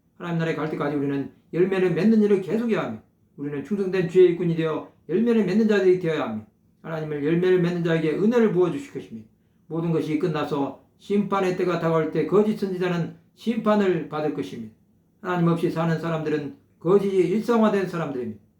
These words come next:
그들에게 하나님은 무서운 분으로 보일 것입니다. 그러나 열매를 거두는 사람들에게는 하나님은 사랑의 하나님으로 보일 것입니다. 우리는 하나님 앞에 서 있는 자들입니다. 이런 우리가 열매를 거둠으로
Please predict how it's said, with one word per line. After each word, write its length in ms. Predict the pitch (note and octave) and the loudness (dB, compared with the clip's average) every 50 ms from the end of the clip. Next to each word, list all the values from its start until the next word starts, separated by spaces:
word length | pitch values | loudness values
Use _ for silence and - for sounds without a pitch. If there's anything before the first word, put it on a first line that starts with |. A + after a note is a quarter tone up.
| _ - | _ -14
그들에게 200 | D3 C#3+ D#3 D3+ | -8 -6 -4 -4
하나님은 520 | C#3+ C#3+ C#3+ C#3+ C#3 C#3 C3+ B2+ - - _ _ _ - | -4 -4 -4 -4 -4 -4 -6 -8 -10 -16 _ _ _ -6
무서운 380 | E3 G3 G#3 A#3 A#3 A3+ G#3+ F#3+ | -2 2 6 6 6 6 6 2
분으로 500 | G3+ G3+ G3 F#3 F3+ F3 E3 D3+ - - | 0 0 2 2 2 2 0 -2 -6 -6
보일 380 | - D#3+ F3 F3+ E3 D#3 D3+ D3 | -4 0 0 2 2 0 -2 -4
것입니다. 420 | - - - - A#2+ A#2 A2+ - _ _ _ _ _ _ _ _ _ _ | -8 -10 -10 -12 -14 -14 -16 -18 _ _ _ _ _ _ _ _ _ _
그러나 580 | _ - C#3 C#3 C3+ C#3+ C#3 C3 B2+ - - - _ _ | _ -10 -8 -6 -6 -4 -4 -4 -4 -6 -8 -16 _ _
열매를 380 | - D3+ E3+ F3 F3+ E3+ E3+ D#3 | -2 0 2 2 2 2 2 2
거두는 300 | D#3 - E3 E3+ E3 D3+ | 0 0 0 0 0 0
사람들에게는 520 | D#3 D#3 D#3 D3+ D3+ D3 D3+ C#3+ C#3+ C#3 | 0 -2 -2 -2 -2 -4 -4 -4 -4 -4
하나님은 380 | C#3 F3+ F#3+ F#3 F3 F3 F3+ E3+ | -4 -4 -4 -2 -2 -2 -2 -4
사랑의 300 | E3+ G#3 G#3+ A#3 A#3 A3+ | -4 -2 0 2 4 4
하나님으로 380 | G#3+ G3+ G3 F#3+ F#3 F3+ F3+ E3+ | 4 2 2 2 0 0 0 -2
보일 200 | E3+ E3 D3+ D3 | -2 -2 -2 -2
것입니다. 340 | D3 C#3 - A#2+ G#2+ - - _ _ _ _ _ _ - | -4 -8 -8 -10 -12 -12 -14 _ _ _ _ _ _ -14
우리는 180 | D#3 D3+ D3 D3 | -12 -10 -8 -6
하나님 360 | C#3+ D3 D3 D3 D3 C#3+ C#3+ | -6 -6 -6 -4 -4 -4 -4
앞에 440 | C#3 C#3 - D3 C#3+ C3+ C#3 - - _ _ | -4 -2 -2 0 0 -2 -2 -6 -14 _ _
서 180 | _ - F#3 G#3+ | _ 2 4 4
있는 220 | A#3 A#3 G#3+ G3 | 6 6 4 2
자들입니다. 480 | F3 E3+ D#3 C#3+ C3+ B2 A#2+ A#2 G#2+ - - _ _ _ _ _ | 0 -2 -2 -2 -4 -4 -6 -8 -12 -14 -16 _ _ _ _ _
이런 200 | - D3+ D#3 D3+ | -8 -6 -6 -4
우리가 220 | D3 C#3+ C#3+ C#3 C#3 | -2 -2 0 0 2
열매를 340 | D3+ F#3 G3+ G#3 G3+ F#3+ F3+ | 4 4 6 6 6 6 4
거둠으로 580 | F#3+ F3+ F3 E3+ F3 E3+ D#3 C3 - - _ | 4 2 0 -2 -2 -2 -4 -4 -6 -10 _